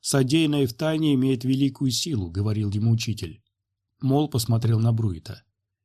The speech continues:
Едва заметным движением руки он заставил человека перевернуться на спину. Бруит издал протяжный стон, вызванный каким-то нехорошим сном. Мол поднял правую руку Бруита, согнул ее в кисти, потом подвел терминал к его руке,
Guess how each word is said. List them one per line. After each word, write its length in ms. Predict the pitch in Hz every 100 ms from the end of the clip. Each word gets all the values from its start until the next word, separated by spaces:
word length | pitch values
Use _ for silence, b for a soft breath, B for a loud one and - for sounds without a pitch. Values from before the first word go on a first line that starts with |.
| _ _ -
Едва 360 | 123 139 175
заметным 480 | 151 160 165 156 143
движением 480 | 135 139 151 147 143
руки 380 | 143 139 175 175
он 180 | 143 131
заставил 460 | 139 120 156 139
человека 460 | 120 135 135 139 135
перевернуться 600 | 127 127 127 131 120 -
на 160 | 123 98
спину. 360 | - 113 90 - _ _ _ _ _ -
Бруит 400 | 120 135 143 139
издал 340 | 123 113 131
протяжный 540 | 120 131 117 135 120 127
стон, 380 | 117 170 127 113
вызванный 500 | 123 131 120 123 117
каким-то 480 | 123 113 143 131
нехорошим 540 | 117 110 123 123 117 120
сном. 380 | 123 127 82 - _ _ _ _ _ _ _ -
Мол 400 | 139 156 147 117
поднял 400 | 156 135 139 120
правую 340 | 139 139 139
руку 240 | 135 131
Бруита, 580 | 127 131 151 143 143 117 b b
согнул 520 | - - 143 139 151
ее 220 | 127 127 120
в 80 |
кисти, 520 | 117 170 - 156 127 _ _ _
потом 380 | - 139 165 131
подвел 440 | 127 135 127 160 135
терминал 440 | 127 127 131 135
к 40 | 127
его 220 | 131 135
руке, 440 | 135 - 123 85